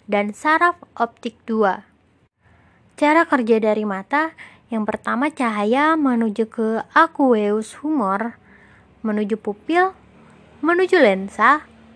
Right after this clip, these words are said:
menuju vitreous humor, menuju retina,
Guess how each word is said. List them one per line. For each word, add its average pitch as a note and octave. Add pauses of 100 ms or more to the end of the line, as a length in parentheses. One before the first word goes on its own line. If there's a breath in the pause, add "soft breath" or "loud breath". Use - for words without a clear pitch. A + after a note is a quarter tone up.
menuju G#3+
vitreous G#3+
humor, A3+ (400 soft breath)
menuju G#3
retina, G#3+